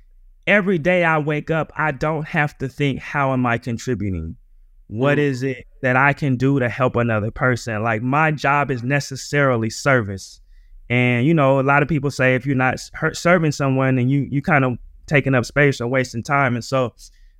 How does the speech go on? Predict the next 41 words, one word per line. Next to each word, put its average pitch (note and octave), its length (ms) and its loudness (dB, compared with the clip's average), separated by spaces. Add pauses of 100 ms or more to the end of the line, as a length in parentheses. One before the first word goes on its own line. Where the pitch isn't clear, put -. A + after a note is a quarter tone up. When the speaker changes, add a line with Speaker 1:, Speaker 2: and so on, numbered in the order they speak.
Speaker 1:
the C3+ 100 -4
great E3 340 2
thing E3+ 200 2
about C#3+ 280 0
being D3+ 240 0
a C#3 80 -2
writer D#3 400 0
is D#3+ 200 0
it E3 120 -2
really D#3 540 -2
is D3+ 580 0 (560)
of A#2 100 -4
service, A#2 720 -2 (300)
you B2+ 100 -4
know, C3+ 240 0
Speaker 2:
Mm. - 120 -6
Speaker 1:
and C#3+ 140 -8 (240)
it, - 80 -20 (200)
it - 160 -6
takes E3+ 260 0
a D#3+ 80 -2
lot D#3 200 2
of D3 100 -4
effort D#3+ 340 -2
and C#3+ 140 -2
it's A#2+ 100 -10
a B2+ 60 -8
lot C#3 240 -2
of C#3 120 -6
time D#3 320 -2
alone, E3 460 0
but D3 180 -4 (100)
at D3 180 -2
the C#3 180 0
end G#3+ 160 4
of E3 140 2
it D#3+ 100 0
all, D#3+ 320 0
it's, C3+ 200 -4
it's C#3 180 -10
someone, D#3 580 -2